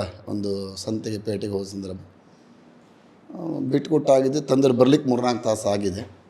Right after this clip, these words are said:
ಅಲ್ಲಿ ತನಕ ಜೀವವೇ ಇಲ್ಲದೆ ಇರತಕ್ಕಂಥ ಶಿಶು, ಶಿಶುವಿಗೆ ಜೀವ ಇಲ್ಲದೆ ಹೇಗೆ ಇರ್ಲಿಕ್ಕೆ ಸಾಧ್ಯ?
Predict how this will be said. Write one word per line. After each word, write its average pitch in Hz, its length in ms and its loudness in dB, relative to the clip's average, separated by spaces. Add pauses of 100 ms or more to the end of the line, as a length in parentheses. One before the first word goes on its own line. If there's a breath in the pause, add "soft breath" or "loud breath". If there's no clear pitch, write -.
(340)
ಅಲ್ಲಿ 131 140 0
ತನಕ 139 160 -2
ಜೀವವೇ 143 460 8
ಇಲ್ಲದೆ 156 260 4
ಇರತಕ್ಕಂಥ 143 520 0
ಶಿಶು, 117 380 -4
ಶಿಶುವಿಗೆ 127 360 -2
ಜೀವ 131 120 2
ಇಲ್ಲದೆ 123 260 -2
ಹೇಗೆ 139 200 0
ಇರ್ಲಿಕ್ಕೆ 107 500 -4
ಸಾಧ್ಯ? 80 220 -12